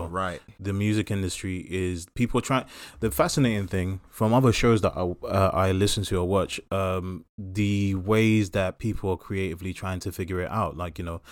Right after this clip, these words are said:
Speaker 2: loads of people have created podcasts, loads of people have created, uh, you know, GoFundMes.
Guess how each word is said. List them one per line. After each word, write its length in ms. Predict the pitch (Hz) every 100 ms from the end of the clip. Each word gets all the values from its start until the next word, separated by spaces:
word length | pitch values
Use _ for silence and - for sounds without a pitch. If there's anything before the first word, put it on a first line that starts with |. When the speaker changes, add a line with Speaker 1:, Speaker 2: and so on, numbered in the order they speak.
| - -
Speaker 2:
loads 160 | 92 98
of 80 |
people 260 | 104 95 101
have 80 | 95
created 460 | - 92 82 101
podcasts, 580 | - 90 - 98 131 - - - - -
loads 240 | 98 98
of 100 | 98
people 500 | - 104 - 101 95
have 260 | 90 92 -
created, 760 | - 92 95 92 92 92 85
uh, 460 | 92 90 90 90 90 85 _
you 120 | 110
know, 160 | 95 87
GoFundMes. 840 | 85 95 - 95 92 92 123 -